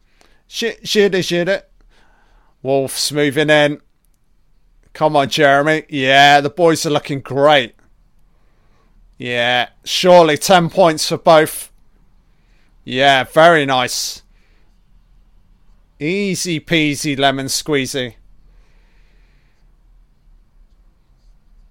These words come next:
Very good. This Jeremy guy's a bit of a dickhead, to be honest.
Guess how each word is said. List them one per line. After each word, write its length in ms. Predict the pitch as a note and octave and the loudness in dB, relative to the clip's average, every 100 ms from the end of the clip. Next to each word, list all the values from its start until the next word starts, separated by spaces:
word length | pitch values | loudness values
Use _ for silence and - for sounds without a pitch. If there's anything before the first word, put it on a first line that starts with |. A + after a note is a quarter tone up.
| _ _ _ _ _ | _ _ _ _ _
Very 320 | - C#3+ C#3+ B2+ | -4 0 0 -2
good. 340 | C3 A#2 - _ _ _ _ _ _ _ _ _ _ _ _ _ | -6 -8 -10 _ _ _ _ _ _ _ _ _ _ _ _ _
This 180 | D#3+ - | -18 -14
Jeremy 560 | - E3 E3 D#3 C3 A2+ | 0 2 4 2 0 -6
guy's 340 | B2+ A#2 A#2 | -4 -4 -4
a 60 | A#2 | -4
bit 160 | B2+ | -4
of 80 | A#2 | -4
a 60 | A#2+ | -8
dickhead, 460 | C3+ - C3 G#2+ | -10 -8 -10 -10
to 140 | - G#2+ | -12 -12
be 80 | |
honest. 500 | A#2 C#3 C#3 - - | -12 -12 -14 -16 -20